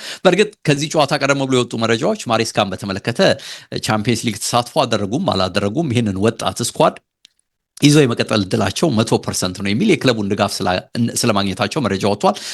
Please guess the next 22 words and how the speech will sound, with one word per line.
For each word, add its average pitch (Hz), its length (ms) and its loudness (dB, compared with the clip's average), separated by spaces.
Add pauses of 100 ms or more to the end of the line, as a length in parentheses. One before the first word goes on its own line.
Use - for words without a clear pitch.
(140)
በቀጣይ 165 360 2
እንግዲህ 135 220 -2
ምን 120 120 -2
ይሆናል 113 320 2
እናያለን። 92 480 -4 (100)
ይሄ፣ 170 180 4
ይሄን፣ 190 260 2 (200)
እ፣ 135 120 2 (100)
የተመለከቱ 107 560 0
መረጃዎች 98 480 -2
ወጥተዋል። 160 340 0 (260)
ቶተናምንም 160 560 2
በተመለከተ 117 500 -2
በዚሁ 123 260 0
መልኩ 107 200 0
የሚጠቀሱ 104 520 -2
ነገሮች 98 360 0
ናቸው 85 280 -4
ያሉት። 85 300 -2
አጭር 196 340 0
ነገር 165 240 -2
ስጠኝና 107 440 0